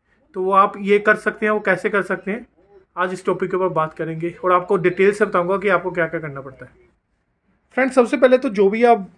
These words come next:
अ, YouTube पे वीडियो बनाएंगे, तो सबसे पहले तो ईमेल आईडी आपकी सेम होनी चाहिए और साथ ही साथ ये कास्टिंग का ये बटन है YouTube की तरफ से दिया हुआ, यही सेम ईमेल आईडी मेरे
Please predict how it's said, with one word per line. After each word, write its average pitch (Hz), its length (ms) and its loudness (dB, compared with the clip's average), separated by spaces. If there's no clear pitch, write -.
अ, 180 140 4
YouTube 180 340 -2
पे 220 120 0
वीडियो 180 260 2
बनाएंगे, 190 400 2
तो 208 200 0
सबसे 202 300 -6
पहले 208 180 2
तो 220 180 4
ईमेल 185 280 4
आईडी 208 220 4
आपकी 196 240 2
सेम 180 220 -4
होनी 185 200 -2
चाहिए 190 320 2
और 202 160 2
साथ 185 240 0
ही 196 60 -6
साथ 208 100 2
ये 208 160 0
कास्टिंग 180 380 2
का 196 60 2
ये 190 120 6
बटन 170 300 0
है 170 140 -6
YouTube 165 220 -6
की 190 60 -10
तरफ 175 160 -4
से 180 100 -8
दिया 160 180 -4
हुआ, 180 160 -4
यही 233 160 0
सेम 240 300 2
ईमेल 233 200 6
आईडी 226 180 4
मेरे 214 360 6